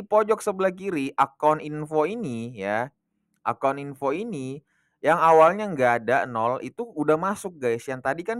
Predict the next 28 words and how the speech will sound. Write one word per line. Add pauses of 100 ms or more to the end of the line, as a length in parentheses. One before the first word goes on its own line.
kita
isi
tuh
berapa
tuh?
Sepuluh
B
U
S
D
kan?
Nah,
udah
masuk
sembilan
koma
sembilan
sembilan. (540)
Itu
karena
juga
kena (160)
cas
gitu
kan. (480)
Nah,
gitu,
sebentar.